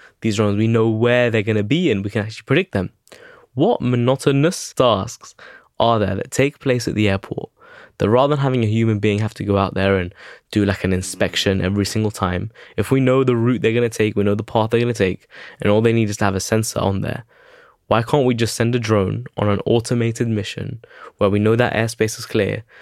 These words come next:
to go and basically complete an inspection task or complete a delivery or just do something at the airport? Might as well. So now there's a project called the Hado Project at Heathrow Airport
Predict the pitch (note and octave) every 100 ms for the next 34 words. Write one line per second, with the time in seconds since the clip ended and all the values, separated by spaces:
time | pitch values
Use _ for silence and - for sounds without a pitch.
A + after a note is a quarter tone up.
0 | - _ - A2+ A2+ G#2+ G2+ G#2 _ A2
1 | G2+ F#2+ G2 - _ _ _ - G#2+ -
2 | A2 - G#2+ - A#2 G#2+ _ _ A2 G2+
3 | - - A2 - A2 A2+ G#2+ G#2+ - G2+
4 | A2 G2 A#2+ G#2+ G2 G2+ A2 A#2+ A#2+ A#2
5 | A2+ - - B2 D3 D3 A#2 C3 D3 -
6 | B2 - F#2+ - F2+ G#2+ G#2 G#2+ - -
7 | _ _ - - - _ _ _ _ _
8 | _ _ - F#2+ G2+ D3+ B2 - A2 G#2+
9 | G#2+ - D3 C3+ - - A2 G2+ G2 A2
10 | A#2+ G2+ - G2 - - - - _ -
11 | A2 A2 G#2 G#2+ A2+ A#2 F#2 -